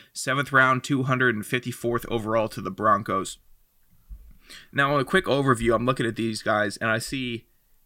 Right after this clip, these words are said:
good fits all around. Uh, I mean, Chinn's gonna fill ri-,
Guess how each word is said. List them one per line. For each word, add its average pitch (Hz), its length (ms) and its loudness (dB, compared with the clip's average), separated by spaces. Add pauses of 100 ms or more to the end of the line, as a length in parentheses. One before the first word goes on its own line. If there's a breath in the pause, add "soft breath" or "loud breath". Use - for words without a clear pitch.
good 147 240 0
fits - 480 -4 (100)
all 113 220 4
around. 98 400 2 (400 loud breath)
Uh, 110 220 2
I 113 80 -2
mean, 120 180 -2
Chinn's 135 340 -4
gonna 120 180 -2
fill 117 260 -2
ri-, 117 120 2